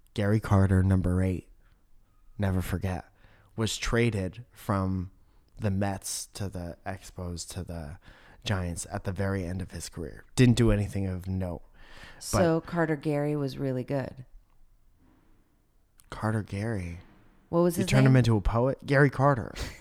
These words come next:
Speaker 2: <laughs>
Speaker 1: Just a white guy. Just a regular
Speaker 2: Just
Speaker 1: white.
Speaker 2: some dude.
Speaker 1: And he, uh,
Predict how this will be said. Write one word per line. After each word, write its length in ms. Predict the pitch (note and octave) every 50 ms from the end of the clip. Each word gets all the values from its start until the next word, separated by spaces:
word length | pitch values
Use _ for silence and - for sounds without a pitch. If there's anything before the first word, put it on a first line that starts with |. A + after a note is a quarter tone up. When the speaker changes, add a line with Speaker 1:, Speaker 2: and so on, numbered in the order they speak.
| - - -
Speaker 2:
<laughs> 720 | D#3 - - - - - - - - - - - - - -
Speaker 1:
Just 200 | - C3+ - -
a 40 | B2+
white 260 | A#2 B2+ C3+ C#3+ C3
guy. 180 | - F#2+ E2+ - - - - - _ - _ _ _ _
Just 200 | - B2 A2+ -
a 40 | A#2
regular 320 | A2+ A2+ A#2+ B2 A#2+ A#2+
Speaker 2:
Just 120 | A#2 G#2+ A2+
Speaker 1:
white. 120 | A#2 -
Speaker 2:
some 100 | F3+ E3+
dude. 320 | D#3 D#3+ D3+ D3 D3+ D3+ D3+ - - - - - - - - - - _ _ -
Speaker 1:
And 280 | B2+ B2+ B2 B2 A2+
he, 240 | G#2 A2+ B2 B2 B2
uh, 380 | A#2 A#2 A2+ A2+ G#2+ G#2+ G#2